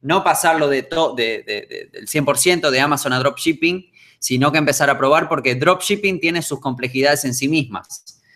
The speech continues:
Las empresas en China tardan bastante en enviar, entonces vas a tener reembolsos, pero la realidad es que hay muchísima gente que está generando muy buena pasta con dropshipping, eh, si uno encuentra un buen proveedor de, de productos y si uno, eh,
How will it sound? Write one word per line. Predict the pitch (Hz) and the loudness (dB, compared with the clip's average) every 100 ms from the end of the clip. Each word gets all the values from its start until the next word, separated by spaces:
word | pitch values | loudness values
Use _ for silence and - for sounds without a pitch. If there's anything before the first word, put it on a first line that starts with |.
| _ _ - | _ _ -2
Las | 123 131 | -2 0
empresas | 127 139 143 | -2 -2 -2
en | 135 127 | -2 -4
China | 156 143 131 | -4 -2 0
tardan | 139 139 123 | 0 0 -2
bastante | 117 127 120 | -4 -4 -2
en | 120 | -4
enviar, | 123 143 175 165 160 | 0 2 4 4 2
entonces | 131 131 127 | -2 -4 -4
vas | 120 123 | -4 -4
a | 110 | -6
tener | 120 120 | -6 -4
reembolsos, | 120 127 156 160 - 151 147 - - _ _ _ - | -6 -2 0 0 -2 -4 -4 -6 -14 _ _ _ -10
pero | 117 123 | -4 0
la | 123 | 2
realidad | 127 131 160 | 2 4 2
es | - | 2
que | |
hay | 143 | -2
muchísima | 135 143 139 139 | -2 -4 -4 -4
gente | 131 139 139 | -4 -4 -2
que | |
está | 123 - 123 139 - - _ - | -2 2 2 2 -2 -16 _ -12
generando | 107 120 135 | -6 -4 -2
muy | 123 147 | -2 -2
buena | 147 127 113 | 0 0 2
pasta | 131 127 113 | 0 0 -6
con | 110 | -6
dropshipping, | 117 120 - 123 139 156 _ _ _ _ _ _ | -8 -6 -6 -4 -4 -4 _ _ _ _ _ _
eh, | 107 104 101 | -4 -2 -2
si | - | -2
uno | 131 156 175 | 0 2 2
encuentra | 147 151 151 165 165 - | 2 2 4 4 2 0
un | 127 120 | -4 0
buen | 131 139 | 0 0
proveedor | 143 139 117 117 127 135 | 2 2 2 2 2 0
de, | 120 127 117 | 0 0 -2
de | 110 | -4
productos | 113 120 127 156 - | -2 -2 -2 -4 -4
y | 113 | -6
si | - 120 | -2 -2
uno, | 127 143 143 - _ _ _ _ _ - | 0 0 -2 -8 _ _ _ _ _ -8
eh, | 113 110 104 101 98 - | -2 0 0 -2 -4 -10